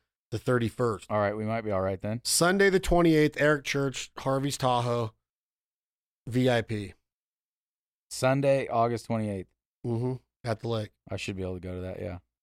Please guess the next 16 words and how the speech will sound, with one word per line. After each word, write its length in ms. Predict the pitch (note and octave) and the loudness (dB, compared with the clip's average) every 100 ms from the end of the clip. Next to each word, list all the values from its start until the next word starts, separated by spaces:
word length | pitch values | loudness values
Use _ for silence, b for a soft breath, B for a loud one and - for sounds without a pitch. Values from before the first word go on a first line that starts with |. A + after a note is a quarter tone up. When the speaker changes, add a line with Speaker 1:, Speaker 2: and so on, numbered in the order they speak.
| _ | _
Speaker 1:
No, 200 | C#3+ E3 | 0 2
it's 120 | C#3+ - | 2 0
a 40 | |
date. 280 | A#2+ C3 F2 | 0 0 -2
It's 140 | A#2 A2+ | -6 -6
a 40 | |
double 240 | A2+ A2 | -4 -4
date. 260 | G#2+ A2 F2 _ _ _ _ _ _ _ | -4 -8 -10 _ _ _ _ _ _ _
Speaker 2:
Oh, 140 | B2 G#2 | 2 2
both 260 | F2 A#2+ D3+ | 4 2 2
of 60 | |
us? 180 | F3 - | 0 -2
Speaker 1:
Yeah, 160 | D#3 F3+ | 0 2
well, 120 | C#3+ D3+ | 4 4
she's 220 | G#3 D#3+ | 4 4
not, 280 | F#3 F3 | 4 2